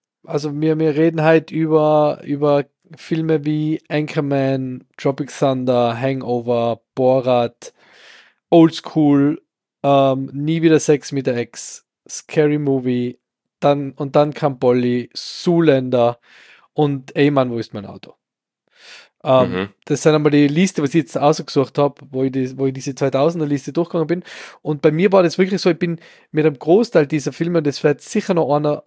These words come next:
Speaker 1: oder zwei fehlen, aber das waren bei uns auch so die Vorglühfilme.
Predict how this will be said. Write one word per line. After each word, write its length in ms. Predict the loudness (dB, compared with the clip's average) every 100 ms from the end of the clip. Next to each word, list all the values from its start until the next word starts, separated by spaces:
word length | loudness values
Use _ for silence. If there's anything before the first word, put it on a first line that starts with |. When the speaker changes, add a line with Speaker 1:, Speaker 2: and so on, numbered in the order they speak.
| -6
Speaker 1:
oder 220 | -4 -4
zwei 280 | -2 0 0
fehlen, 480 | 0 -2 -2 -4 -10 _ _ _ _
aber 160 | 0 0
das 260 | 0 -2
waren 280 | 2 2 2
bei 120 | -2
uns 420 | -4 -4 -4 -6 -2
auch 200 | 0 0
so 160 | -2
die 100 | -6
Vorglühfilme. 1160 | -6 0 2 2 0 -2 -2 -6 -8 -8 -14